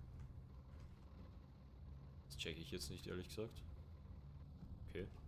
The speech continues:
Hat eine Trommel nämlich unter dem Verschluss. Man sieht sie eh hier. Eine fette Trommel mit noch mehr Rounds als die normalen Autolader. Aber nicht die Nachladezeit.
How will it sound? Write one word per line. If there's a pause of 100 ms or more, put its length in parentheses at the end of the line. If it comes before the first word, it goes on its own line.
(760)
Hat
eine
Trommel
nämlich
unter
dem
Verschluss.
Man
sieht
sie
eh
hier. (580)
Eine
fette
Trommel
mit
noch
mehr
Rounds
als
die
normalen
Autolader. (1040)
Aber
nicht
die
Nachladezeit.